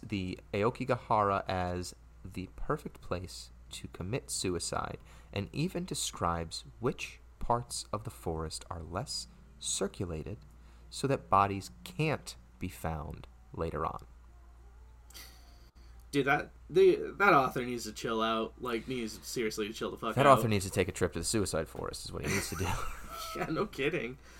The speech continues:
Speaker 2: Help yourself first before you help others. Jeez.
Speaker 1: Unbelievable.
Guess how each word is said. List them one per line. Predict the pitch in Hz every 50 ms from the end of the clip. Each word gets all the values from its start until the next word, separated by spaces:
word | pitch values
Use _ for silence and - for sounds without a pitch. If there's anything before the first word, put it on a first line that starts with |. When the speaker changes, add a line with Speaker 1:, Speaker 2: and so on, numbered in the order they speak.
| - - - - - - - - - -
Speaker 2:
Help | 147 160 -
yourself | 156 139 - 143 156 160 151
first | - 165 175 165 147 -
before | - - 139 139
you | 135
help | 143 135 127
others. | 127 156 143 131 127 139 139 - - -
Jeez. | - 120 120
Speaker 1:
Unbelievable. | 120 113 - 160 - 92 90 95 98 101 110 117 110 95 85 78 - - - -